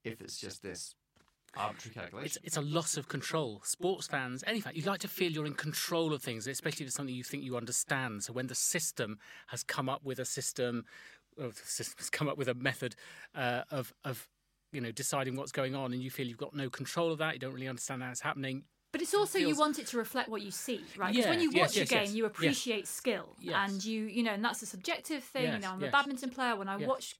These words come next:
Speaker 3: good ba-, good badminton played, I really appreciate what they do. And if the score, even without any weird scaling, is out of kilter,
Speaker 2: Yeah.
Speaker 3: that's what annoys
Speaker 2: Yeah,
Speaker 3: me,
Speaker 2: yeah.
Speaker 3: I think.
Speaker 2: Uh, absolutely. So fairness and whatever else. So yes. So, yeah, you and I were talking about ways of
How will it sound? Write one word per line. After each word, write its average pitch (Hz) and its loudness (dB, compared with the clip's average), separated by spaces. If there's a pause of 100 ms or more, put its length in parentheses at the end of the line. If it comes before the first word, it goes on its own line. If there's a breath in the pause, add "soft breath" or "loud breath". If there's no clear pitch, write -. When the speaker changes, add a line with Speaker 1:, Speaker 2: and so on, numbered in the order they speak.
Speaker 3:
good 233 -6
ba-, 240 -2 (260)
good 233 -4
badminton 233 0
played, 220 -4
I 240 2
really 311 2
appreciate 247 -2
what 208 -6
they 202 -4
do. 202 -2 (260 loud breath)
And 226 2
if 262 0
the 240 4
score, 233 2
even 214 0
without 226 4
any 190 -2
weird 180 -2
scaling, 190 -4
is 202 -2 (380 soft breath)
out 247 4
of 208 -6
kilter, - -6 (100)
Speaker 2:
Yeah. 147 -4 (120)
Speaker 3:
that's 247 2
what 226 0
annoys 214 -2
Speaker 2:
Yeah, 175 0
Speaker 3:
me, - -12
Speaker 2:
yeah. 165 0 (240)
Speaker 3:
I 208 -6
think. - -14
Speaker 2:
Uh, - -4
absolutely. 185 2
So 170 2
fairness 208 0
and 170 -2
whatever 175 0
else. 139 0
So - 2
yes. 165 4 (260 loud breath)
So, 139 4 (460 loud breath)
yeah, 160 2
you 151 6
and 160 6
I 180 4
were 139 2
talking 165 0
about 180 -2
ways 143 2
of 139 0